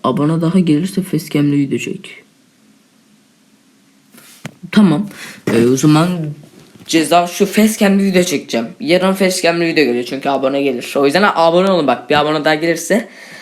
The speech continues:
ne oluyormuş bakalım. Şöyle, bir abone daha gelirse facecam'le video çekeceğim arkadaşlar. O yüzden istiyorsanız abone olabilirsiniz. Görevlerinizi vermeyi unutmayın. Çok geç oldu. Bir şey söyleyecektim. Önemli bir duyuru yapacaktım ama video çok geç oldu. Bunu başlarda yapmam gerekiyordu.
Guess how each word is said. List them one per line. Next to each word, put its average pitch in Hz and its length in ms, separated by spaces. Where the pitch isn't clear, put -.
ne - 80
oluyormuş 165 520
bakalım. 147 400
Şöyle, 139 440
bir 165 60
abone 147 300
daha 135 140
gelirse 170 400
facecam'le 202 520
video 160 200
çekeceğim 117 420
arkadaşlar. - 360
O 131 120
yüzden 165 440
istiyorsanız - 520
abone 175 220
olabilirsiniz. 156 960
Görevlerinizi 170 440
vermeyi 165 220
unutmayın. 156 440
Çok - 260
geç 175 180
oldu. 147 340
Bir - 60
şey 160 160
söyleyecektim. 127 480
Önemli 139 240
bir 147 180
duyuru 127 220
yapacaktım 156 420
ama 147 200
video 156 140
çok - 220
geç 160 200
oldu. 127 200
Bunu 131 160
başlarda 135 360
yapmam 120 320
gerekiyordu. 117 500